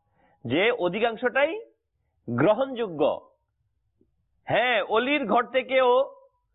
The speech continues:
দুশ্মন হয়েছে, এটা মাইনরিটি, কম সংখ্যক। কিন্তু পৃথিবীর ইতিহাস এটাই, যেমনটার ঘরে তেমনটাই ঘটে থাকে। তা আমি আপনাকে বলবো, আপনি কি আপনার সন্তানকে ভালো পেতে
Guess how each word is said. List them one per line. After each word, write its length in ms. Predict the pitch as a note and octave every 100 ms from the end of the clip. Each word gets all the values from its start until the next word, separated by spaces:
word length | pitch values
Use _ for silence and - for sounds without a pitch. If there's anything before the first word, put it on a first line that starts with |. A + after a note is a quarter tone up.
| _ _ C#3
দুশ্মন 460 | F3+ - A#3 D4
হয়েছে, 560 | A#3+ G3+ D#3+ - A#2+ F#2 - _ _
এটা 240 | - - - - _ _ _ _ -
মাইনরিটি, 960 | D#3 A#3 C#4 B3 E3+ C3 C3 F#2+ F#2+ _ -
কম 220 | C4 D4
সংখ্যক। 640 | C#4 C4+ G#3 D3 C3+ F#2+ - _ _ _ _ _ _ _ E3
কিন্তু 240 | E3 D#3+
পৃথিবীর 480 | - G3+ E3 F3 D#3+
ইতিহাস 500 | - G#3 G#3 F#3 F3 -
এটাই, 520 | E3 G#3+ C4 F#4 F#4+ _ _ _ _ _ _ _ _ _ - G#2+
যেমনটার 580 | E3 F3 G3 F#3 F3 D3+
ঘরে 260 | C#3 C#3
তেমনটাই 520 | C3+ C#3 F3+ E3 C#3 G2+
ঘটে 260 | G2+ G2
থাকে। 340 | - - - - _ _ _ _ _
তা 80 | G#2
আমি 180 | G#2 G2
আপনাকে 460 | G#2 - A2+ G#2
বলবো, 440 | E2+ F2 D#2+ D#2 D#2 _ _ _ _ -
আপনি 340 | C3 - E3+
কি 100 | D3
আপনার 280 | B2+ - C3 -
সন্তানকে 440 | A#2+ A#2 B2+ A#2+
ভালো 320 | G2+ - F2 F2+
পেতে 260 | B2+ C#3+